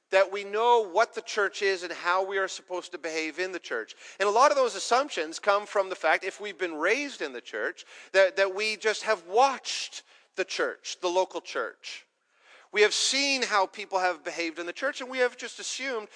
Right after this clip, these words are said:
that is how we ought to behave in the church. But what we learn here, right off the, the start, look at verse fourteen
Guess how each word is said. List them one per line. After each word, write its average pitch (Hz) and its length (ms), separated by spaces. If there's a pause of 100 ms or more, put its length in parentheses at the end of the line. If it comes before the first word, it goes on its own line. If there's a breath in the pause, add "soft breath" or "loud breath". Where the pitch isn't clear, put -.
(220 loud breath)
that 214 240
is 247 220
how 180 300
we 214 200
ought 160 240
to 185 60
behave 165 400
in 156 120
the 180 60
church. - 380 (240 loud breath)
But 208 160
what 262 220
we 254 120
learn 208 280
here, 254 420
right 208 200
off 240 180
the, 170 280
the 170 100
start, 233 360
look 226 180
at 226 100
verse 196 200
fourteen 170 760